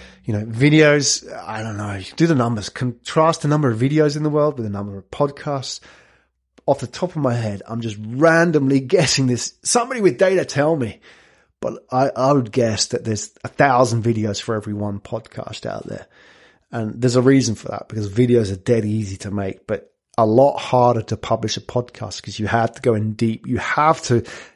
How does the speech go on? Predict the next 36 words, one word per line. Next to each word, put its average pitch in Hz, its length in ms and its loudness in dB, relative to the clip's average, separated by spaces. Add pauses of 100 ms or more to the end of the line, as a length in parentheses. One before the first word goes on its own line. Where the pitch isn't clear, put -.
(100)
give 139 240 2
the 117 80 4
human 147 500 0
angle 113 300 -2
and 104 100 -4
you 104 80 -4
have 113 300 0
to 110 100 -12
tell 107 220 -6
a 98 60 -8
story. 101 500 -6 (1300)
So, 147 400 2 (1080)
where 135 240 4
are 104 180 -4
we? 85 160 -10 (380)
Well, 147 520 4 (460)
today, 160 460 4
A 139 160 4
T 139 160 -2
P 139 160 0
five 127 260 2
fifty, 131 300 0
I - 20 2
wanted 131 300 2
to 135 80 -2
share 127 280 0
with 123 200 0
you 107 260 -8
what 131 180 0
was 139 140 -2
going 131 200 2
on 113 100 0
with 110 80 -2
the 107 80 -2
new 107 140 -4
website, - 520 -12